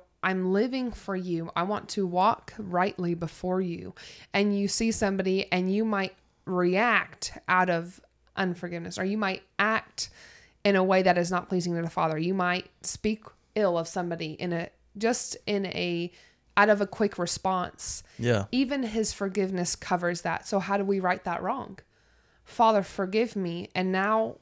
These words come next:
Speaker 1: change your words. Continue to bless those people.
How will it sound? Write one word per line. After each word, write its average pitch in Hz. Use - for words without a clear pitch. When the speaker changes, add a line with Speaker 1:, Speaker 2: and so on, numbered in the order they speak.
Speaker 1:
change 254
your 240
words. -
Continue 233
to 214
bless 202
those 185
people. -